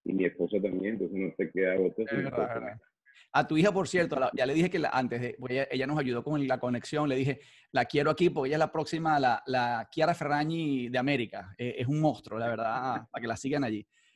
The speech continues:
Speaker 2: Eh, hora de acostarte, David, ¿a qué hora te acuestas?
Speaker 1: No sé, bien tarde.
Speaker 2: Tarde.
Speaker 1: <laughs>
Speaker 2: Y, y
Speaker 1: Anoche,
Speaker 2: le-
Speaker 1: por ejemplo, me acosté a las dos y media de la mañana con unas
Speaker 2: Wow.
Speaker 1: operaciones con China.
Speaker 2: Ok, ¿y, y de levantarte?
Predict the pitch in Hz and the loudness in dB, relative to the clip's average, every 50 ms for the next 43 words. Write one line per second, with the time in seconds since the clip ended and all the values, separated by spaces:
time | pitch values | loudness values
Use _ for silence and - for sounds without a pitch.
0 | _ _ _ - 151 151 - - 175 190 208 214 208 180 143 - - 170 147 - | _ _ _ 2 2 2 4 6 6 6 6 6 4 0 0 4 4 4 4 4
1 | 147 143 143 131 139 156 160 165 143 147 131 113 - - 107 - - _ _ _ | 2 2 2 2 0 0 0 0 0 0 -2 -2 -4 -8 -18 -20 -20 _ _ _
2 | _ _ _ _ _ _ _ _ _ _ _ _ _ _ _ _ _ _ _ _ | _ _ _ _ _ _ _ _ _ _ _ _ _ _ _ _ _ _ _ _
3 | _ _ _ _ _ _ _ _ _ _ _ _ _ _ _ _ _ _ _ _ | _ _ _ _ _ _ _ _ _ _ _ _ _ _ _ _ _ _ _ _
4 | _ _ _ _ _ - 80 90 95 92 - - 92 90 87 87 92 104 - 95 | _ _ _ _ _ -8 -6 -6 -6 -4 -2 0 2 4 4 2 2 0 0 0
5 | 85 80 65 58 64 - _ _ _ _ _ _ _ _ _ - - 143 123 101 | -2 -2 -2 -4 -8 -10 _ _ _ _ _ _ _ _ _ 0 2 2 2 2
6 | 98 95 - _ - - - - 131 - - - - 165 165 165 - - 101 - | -2 -6 -10 _ -14 -14 -10 -8 -8 -8 -4 2 4 4 4 4 4 4 8 8
7 | - 120 - - - - - 123 110 107 117 107 101 95 90 123 131 131 123 107 | 10 8 8 6 4 4 6 6 6 6 6 4 2 2 4 4 6 6 6 6
8 | - 98 90 - 101 98 95 98 104 98 95 98 98 95 98 104 104 107 107 110 | 4 2 2 4 2 4 4 4 4 2 2 2 2 2 2 2 0 -2 -2 -4
9 | 113 110 110 107 104 107 104 101 110 113 110 104 85 85 87 92 85 - - 80 | -4 -6 -6 -4 -4 -4 -2 -2 -2 -2 -2 -2 -4 -4 -4 -6 -6 -4 -2 -2
10 | 76 - - - - 78 76 - 82 80 71 69 - 87 76 67 - _ _ _ | -2 -2 -6 -8 -10 -12 -10 -6 -6 -6 -6 -4 -4 -6 -6 -6 -8 _ _ _
11 | _ _ _ _ - 160 160 - - - - 180 175 170 175 - 165 165 170 170 | _ _ _ _ -4 -4 -2 2 2 2 2 4 0 0 0 0 2 2 2 4
12 | 165 160 151 156 147 131 160 160 185 180 - 240 311 - | 2 2 2 2 0 2 0 0 -2 -2 -4 -8 -10 -10